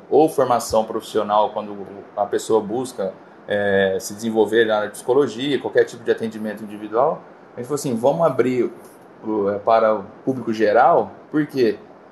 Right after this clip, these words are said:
é, tem mais gente buscando ajuda do que gente querendo ser ajudada." Foi uma frase que a gente usou que ficou até marcado isso. A hora que a gente abriu o canhão e falou assim, "Vamos ver o que que vai explodir, esse vai ser... Vai passar de quinhentos mil reais." Foi um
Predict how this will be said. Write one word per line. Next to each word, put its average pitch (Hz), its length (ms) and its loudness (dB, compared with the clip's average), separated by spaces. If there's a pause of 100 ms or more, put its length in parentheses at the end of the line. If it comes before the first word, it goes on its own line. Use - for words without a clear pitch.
(120)
é, 107 280 2
tem 117 160 0
mais 139 260 2
gente 156 240 0
buscando 139 400 0
ajuda 165 540 4
do 180 120 -6
que 175 100 -12
gente 165 260 -6
querendo 151 280 -4
ser 147 160 -2
ajudada." 113 500 2 (160)
Foi 110 100 -2
uma 113 140 4
frase 120 340 4
que 131 60 2
a 120 40 2
gente 120 220 -4
usou 120 240 4
que 131 60 4
ficou 127 160 4
até 120 180 4
marcado 120 560 4
isso. - 360 -14 (500)
A - 40 2
hora 117 120 6
que - 100 4
a - 20 6
gente 147 220 2
abriu 131 400 6
o 131 80 0
canhão 123 400 4
e 113 40 -2
falou 120 180 4
assim, 117 240 -2
"Vamos 123 260 0
ver 120 120 2
o 117 40 -4
que 113 100 -14
que 117 120 -16 (200)
vai 110 140 4
explodir, 143 640 0
esse 135 220 0
vai 101 140 -6
ser... 156 580 2 (260)
Vai 107 120 -2
passar 135 380 2
de 123 100 -6
quinhentos 170 280 -8
mil 170 160 -4
reais." 107 560 2 (100)
Foi 117 280 2
um 147 300 -4